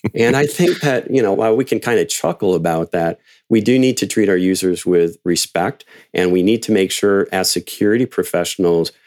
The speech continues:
that we're protecting them against attacks. So just a couple quick examples, Ed. If we're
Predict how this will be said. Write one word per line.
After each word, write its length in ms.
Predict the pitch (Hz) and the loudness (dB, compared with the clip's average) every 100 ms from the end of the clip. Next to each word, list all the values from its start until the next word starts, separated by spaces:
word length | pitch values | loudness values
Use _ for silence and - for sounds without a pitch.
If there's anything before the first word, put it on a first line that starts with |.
| - - | -20 -6
that 320 | 90 87 - - | -2 -2 -4 -2
we're 160 | 95 | -2
protecting 840 | 90 104 - - 92 - 85 85 82 | 0 -2 -2 -4 -6 -2 0 0 -2
them 280 | 82 82 - | -4 -4 -4
against 440 | 78 85 73 - - | -4 -2 -2 -4 -6
attacks. 540 | - - 82 69 - | -8 -4 -4 -6 -8
So 400 | - 85 82 78 - _ _ - | -4 0 0 -2 -6 _ _ -4
just 200 | 95 95 | -2 -2
a 40 | - | -2
couple 280 | 95 - | -2 -2
quick 220 | 92 - 82 | -2 -2 -2
examples, 560 | 85 85 85 85 82 | -2 -2 0 -2 0
Ed. 300 | 87 82 82 - _ _ | 0 -2 -4 -10 _ _
If 200 | 95 - | -2 0
we're 260 | 92 82 | 0 0